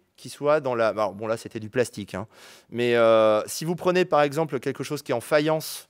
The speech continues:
donc qui est très réflectif et que vous avez des reflets qui varient en fonction de l'axe de vue,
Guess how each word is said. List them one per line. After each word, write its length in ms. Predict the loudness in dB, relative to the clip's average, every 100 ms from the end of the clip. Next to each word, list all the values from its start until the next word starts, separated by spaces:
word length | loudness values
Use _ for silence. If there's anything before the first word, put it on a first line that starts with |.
| -20
donc 260 | -10 -8 -6
qui 60 |
est 40 | -6
très 140 | -2
réflectif 600 | -2 -2 -6 -8 -10 -8
et 40 |
que 60 | -8
vous 80 | -6
avez 120 | -4
des 120 | -4
reflets 380 | -2 -4 -2 -4
qui 160 | -4 -2
varient 420 | 0 0 -8 -16 _ _ _ -16
en 80 | -10
fonction 400 | -8 -6 -6 0
de 40 |
l'axe 220 | 0 -2
de 100 | -6
vue, 300 | -6 -6 -10